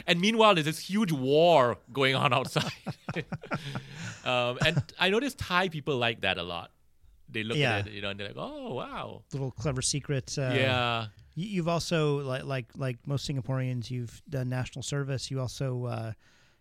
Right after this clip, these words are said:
Speaker 2: some of the Singapore military in,
Speaker 1: Yes.
Speaker 2: in, in some of the, it was
Speaker 1: In the army.
Speaker 2: in these classic scenes, there's often a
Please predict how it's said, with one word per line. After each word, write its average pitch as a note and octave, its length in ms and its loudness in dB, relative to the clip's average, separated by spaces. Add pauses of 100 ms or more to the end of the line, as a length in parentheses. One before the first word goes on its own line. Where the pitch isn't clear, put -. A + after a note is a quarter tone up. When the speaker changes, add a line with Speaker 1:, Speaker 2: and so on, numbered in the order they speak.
(120)
Speaker 2:
some C#3+ 260 0
of B2+ 180 0
the C3+ 380 -2
Singapore D#3 540 2
military C3+ 760 -2
in, C#3+ 160 -2
Speaker 1:
Yes. - 100 -4
Speaker 2:
in, D3+ 140 0
in D#3 180 0
some C#3+ 220 -2
of C3+ 100 -4
the, C3 80 -2
it C3 100 -4
was C#3+ 200 0 (100)
Speaker 1:
In A2 160 -8
the G#2+ 120 -8
army. G2+ 240 -8 (100)
Speaker 2:
in - 100 -4
these - 400 -4 (200)
classic D#3+ 440 -4
scenes, E3+ 320 2
there's C3 140 -2
often B2+ 320 -2
a A#2 160 -4